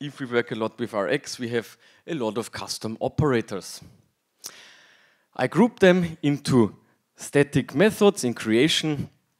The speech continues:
functions, and in operator functions.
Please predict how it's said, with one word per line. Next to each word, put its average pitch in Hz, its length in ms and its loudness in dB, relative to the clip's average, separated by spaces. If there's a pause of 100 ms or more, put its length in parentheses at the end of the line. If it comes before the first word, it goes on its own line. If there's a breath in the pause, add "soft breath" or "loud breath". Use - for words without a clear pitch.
(280)
functions, 123 640 -12 (480 soft breath)
and 127 300 -4
in 120 260 -8 (220)
operator 123 500 0
functions. - 600 -14